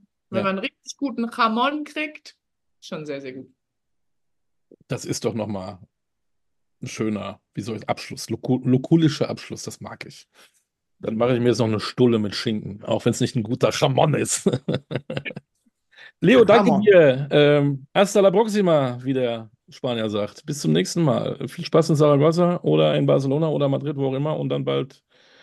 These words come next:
Speaker 2: in den U S A, aber dazwischen noch vielleicht dann doch
Speaker 3: Paris, hoffentlich.
Speaker 2: zwanzig vierundzwanzig Olympia, ne? Ja, dann sprechen wir noch mal. Okay?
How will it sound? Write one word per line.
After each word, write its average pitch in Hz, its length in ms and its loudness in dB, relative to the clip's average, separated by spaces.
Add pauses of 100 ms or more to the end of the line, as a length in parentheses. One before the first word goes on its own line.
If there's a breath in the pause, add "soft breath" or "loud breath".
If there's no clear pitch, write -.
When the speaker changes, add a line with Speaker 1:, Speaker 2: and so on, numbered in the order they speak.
(480 soft breath)
Speaker 2:
in 139 120 -2
den 135 120 2
U 131 120 2
S 131 100 -2
A, 139 120 2
aber 120 160 2
dazwischen 143 480 -4
noch 139 420 -4 (960)
vielleicht 131 320 -6
dann 117 140 0
doch - 100 2
Speaker 3:
Paris, 101 420 -4 (140)
hoffentlich. 120 240 0
Speaker 2:
zwanzig - 320 -6
vierundzwanzig 104 640 -8
Olympia, 101 480 -10
ne? 190 300 -6
Ja, 311 280 -2
dann 220 160 -6
sprechen 170 300 -4
wir 120 80 -2
noch 104 80 -4
mal. 104 300 -10 (420)
Okay? 208 460 -2